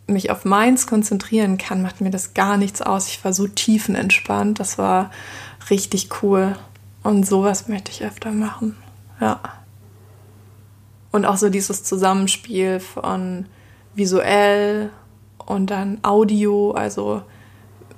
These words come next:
für mich entsteht Kunst über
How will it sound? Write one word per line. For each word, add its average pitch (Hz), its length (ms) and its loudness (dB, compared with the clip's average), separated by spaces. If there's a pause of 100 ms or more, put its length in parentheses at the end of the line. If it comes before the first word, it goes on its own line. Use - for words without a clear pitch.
(100)
für 208 180 0
mich 196 380 0 (380)
entsteht 190 420 0
Kunst 196 500 2
über 196 460 0